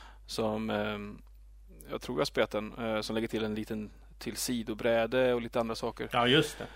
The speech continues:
Speaker 2: Ja.
Speaker 1: Det spelet gör spelet lite mindre tight. Alltså, med expansionen gör det lite mindre tight. Det är lite grann, man kan dra lite paralleller till G V T-expansionen. Alltså,
Speaker 2: Ja.
Speaker 1: jag tycker
Speaker 2: Mm.
Speaker 1: spelet, eh, Great Western Trail behö-, jag håller med Mats där vi pratade om sist, att Great Western Trail kanske inte behöver en expansion.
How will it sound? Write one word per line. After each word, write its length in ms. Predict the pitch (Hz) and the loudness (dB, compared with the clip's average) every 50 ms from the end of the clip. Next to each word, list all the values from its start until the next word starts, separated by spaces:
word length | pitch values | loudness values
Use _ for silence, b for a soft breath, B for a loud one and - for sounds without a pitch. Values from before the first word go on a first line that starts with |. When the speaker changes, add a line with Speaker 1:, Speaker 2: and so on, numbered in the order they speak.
| - - | -6 0
Speaker 2:
Ja. 140 | 113 117 | 6 8
Speaker 1:
Det 80 | 135 151 | 8 8
spelet 340 | - - 160 139 131 - - | 8 8 8 8 8 8 6
gör 80 | 131 117 | 2 2
spelet 280 | - - 127 117 - | 2 4 2 2 2
lite 460 | 113 113 123 123 107 - - - 123 110 | 2 0 2 0 0 -2 -4 -6 -4 -2
mindre 360 | 110 113 110 104 101 104 107 | -2 -2 -4 -4 -6 -6 2
tight. 540 | - - - 104 101 - - - - - B B B B B B | 8 8 8 8 6 0 -8 -14 -12 -12 B B B B B B
Alltså, 180 | - 127 139 | -2 0 0
med 60 | 127 135 | 0 0
expansionen 420 | 127 - 135 131 - 135 131 139 | 0 0 -2 0 0 0 2 4
gör 60 | 127 117 | 4 4
det 60 | 120 | 2
lite 220 | 123 117 - 123 | 0 -2 -4 -4
mindre 200 | 113 107 95 113 | -6 -4 -6 0
tight. 500 | - - 123 117 117 - - - - - B B B B B | 4 6 6 6 6 0 -8 -14 -14 -16 B B B B B
Det 80 | - | 0
är 40 | 147 | 0
lite 540 | 196 226 226 240 214 190 170 - - - 220 | 0 2 0 0 0 0 -2 -2 -2 0 4
grann, 360 | 202 190 165 147 143 143 147 | 8 8 8 8 6 2 0
man 100 | 156 160 | 0 0
kan 120 | - 180 | 0 2
dra 80 | 165 170 | 4 4
lite 180 | 165 - - 160 | 4 4 4 4
paralleller 300 | - 175 160 151 139 131 | 6 8 8 8 8 6
till 340 | - - 139 131 127 127 127 | 4 4 2 2 2 2 0
G 140 | 123 123 131 | -2 -2 -4
V 60 | 127 | -2
T-expansionen. 600 | - - 143 143 - - 127 107 113 123 147 135 - - - - - - - - - - - - - - | 0 0 0 0 0 -4 -6 -4 -2 -4 -4 -4 -6 -12 -20 -20 -20 -20 -20 -20 -20 -20 -20 -20 -14 -4
Alltså, 160 | - 135 135 | 0 4 6
Speaker 2:
Ja. 120 | 143 143 131 - | 6 4 4 0
Speaker 1:
jag 160 | - 147 131 | -6 -8 -6
tycker 160 | - 143 139 147 | -6 -4 -2 -2
Speaker 2:
Mm. 100 | 131 131 | -2 2
Speaker 1:
spelet, 400 | - 139 127 123 - - - - - | 4 4 4 4 2 -8 -14 -12 -8
eh, 680 | - 147 135 120 113 - - - - - - - - - - - - - - - - - - | -4 -2 -2 0 0 -2 -2 -4 -6 -10 -12 -14 -16 -16 -16 -16 -18 -18 -20 -20 -12 -4 0
Great 140 | 139 131 - | 0 0 0
Western 140 | 131 127 - | -2 -2 4
Trail 160 | 147 139 139 | 4 4 4
behö-, 280 | 135 139 131 135 120 - | 4 2 4 4 4 6
jag 100 | 123 131 | 4 4
håller 160 | 143 165 156 147 | 4 4 4 4
med 200 | 123 - 160 160 | 4 4 4 4
Mats 200 | 110 - - - | 2 0 -2 -2
där 160 | - 101 101 | -2 -2 -2
vi 60 | 104 | -2
pratade 200 | - 110 - - | -4 -6 -6 -6
om 40 | 110 | -6
sist, 240 | 110 - 123 - - | -6 -6 -6 -6 -8
att 240 | 110 - - - - - - - | -12 -14 -14 -20 -20 -18 -12 -8
Great 180 | 127 113 - | -8 -8 -8
Western 160 | - - 127 | -8 -8 -4
Trail 140 | 123 117 110 | -4 -4 -2
kanske 220 | - 123 113 - 120 | -2 -4 -6 -6 -6
inte 120 | - - | -8 -8
behöver 300 | - 110 110 107 101 92 | -8 -2 0 0 0 0
en 80 | - - | -2 -6
expansion. 400 | - - - - - - - | -6 -4 -4 -4 -6 -8 -12